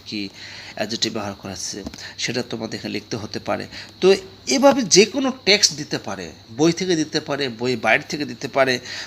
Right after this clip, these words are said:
তো যদি তোমরা টেক্সটটা ভালো করে পড়ো অবশ্যই তোমরা পারবে, ঠিক আছে? তো এভাবে তোমরা প্রস্তুতি নাও, ইনশাআল্লাহ ভালো করবে। আর সবশেষে একটা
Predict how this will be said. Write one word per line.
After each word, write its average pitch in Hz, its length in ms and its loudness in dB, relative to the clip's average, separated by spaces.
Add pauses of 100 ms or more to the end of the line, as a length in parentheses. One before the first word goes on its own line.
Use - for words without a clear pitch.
(120)
তো - 40 2 (400)
যদি 175 160 2 (140)
তোমরা 214 220 4 (280)
টেক্সটটা 196 320 4 (100)
ভালো 156 220 2
করে 131 140 -2 (180)
পড়ো 151 180 0 (180)
অবশ্যই 123 420 0
তোমরা 101 200 -6 (260)
পারবে, 123 340 10 (140)
ঠিক - 200 -4
আছে? - 180 4 (800)
তো 170 80 4 (720)
এভাবে 202 420 8 (120)
তোমরা 190 200 6 (120)
প্রস্তুতি 160 460 0 (100)
নাও, 185 160 4 (680)
ইনশাআল্লাহ 156 480 4 (140)
ভালো 120 160 0 (120)
করবে। 190 240 -2 (200)
আর 123 80 4 (200)
সবশেষে 139 440 0 (200)
একটা - 180 -6